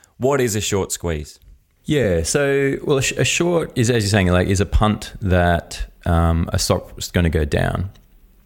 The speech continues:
Speaker 2: You
Speaker 1: Mm.
Speaker 2: t-, you're taking, you're taking that bet. Um, and the way that works in practice is that you borrow the stock from a broker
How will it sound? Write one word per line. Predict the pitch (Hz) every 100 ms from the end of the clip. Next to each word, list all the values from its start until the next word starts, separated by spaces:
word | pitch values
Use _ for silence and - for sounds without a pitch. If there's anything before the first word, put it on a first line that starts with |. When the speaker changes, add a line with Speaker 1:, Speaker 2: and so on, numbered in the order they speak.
| - -
Speaker 2:
You | 95
Speaker 1:
Mm. | 80
Speaker 2:
t-, | 80
you're | 90
taking, | - 90 90 82
you're | 82
taking | - 87 - 78
that | 76 78
bet. | 76 - - - - - - - - - -
Um, | 82 82 80 80 - - -
and | 104
the | 113
way | 139 139 131 117 104
that | 95 90 - -
works | 104 98 92
in |
practice | 85 113 104 - 90 85 -
is | 101 90 87 -
that | 87 -
you | 87 85 85
borrow | 85 98 104 107 92 87 85
the | 71 78 87 - -
stock | - - 67 - - -
from | - - 90 90 85 80 80 - - - - _ -
a | 87
broker | 82 76 73 - 71